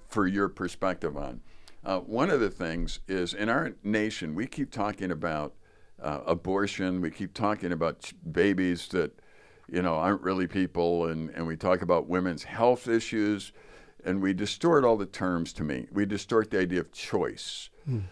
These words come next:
Speaker 1: It's like, look, you have choice regardless of what people are doing to you, so don't even use that word. And, and, you know, so I'm pro-life. Well, y-, you know, what does that actually mean?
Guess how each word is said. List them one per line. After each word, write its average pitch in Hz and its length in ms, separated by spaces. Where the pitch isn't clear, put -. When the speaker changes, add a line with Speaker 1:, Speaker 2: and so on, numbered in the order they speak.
Speaker 1:
It's - 180
like, 120 300
look, 117 280
you 190 80
have 101 100
choice 110 420
regardless 92 580
of 73 100
what 76 160
people 80 260
are 73 100
doing 80 280
to - 100
you, 65 100
so 85 180
don't 101 180
even 90 160
use 87 200
that 87 220
word. 69 360
And, 92 220
and, 95 240
you 95 160
know, 92 80
so 101 140
I'm 92 100
pro-life. 90 640
Well, 107 320
y-, 95 220
you 92 60
know, 101 80
what 113 180
does 104 80
that 98 140
actually 87 320
mean? 80 420